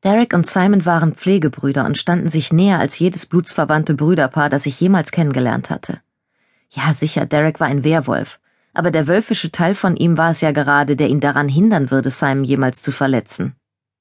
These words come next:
Er würde ihn beschützen, um jeden Preis. Das hatte ich bereits mit eigenen Augen gesehen.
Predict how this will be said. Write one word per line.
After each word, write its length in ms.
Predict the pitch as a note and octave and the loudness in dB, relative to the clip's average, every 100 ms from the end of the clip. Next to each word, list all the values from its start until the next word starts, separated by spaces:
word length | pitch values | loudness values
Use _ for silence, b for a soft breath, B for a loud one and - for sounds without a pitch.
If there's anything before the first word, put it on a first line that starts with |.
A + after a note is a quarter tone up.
| _ _ _ - | _ _ _ -6
Er 140 | - | -2
würde 180 | D#3+ A3 | 0 2
ihn 140 | F#3 G3 | 2 2
beschützen, 600 | F#3 - A#3 - D3+ - | 0 -2 -4 -4 -8 -4
um 140 | D#3 | 0
jeden 300 | D3 F#3+ F#3+ | 2 2 2
Preis. 500 | - D3 - - - _ _ _ _ _ | 0 -2 -2 -8 -18 _ _ _ _ _
Das 200 | - - | -12 -4
hatte 180 | F#3+ - | -2 -2
ich 120 | D#3+ | -4
bereits 340 | E3+ D#3+ D#3 E3+ | -2 0 0 0
mit 160 | D3+ | 0
eigenen 360 | D3 D3 D#3+ E3 | 0 0 0 0
Augen 260 | F3 F3 | -2 -2
gesehen. 540 | F#3 F#3 E3+ A#2 - | -2 -4 -6 -6 -8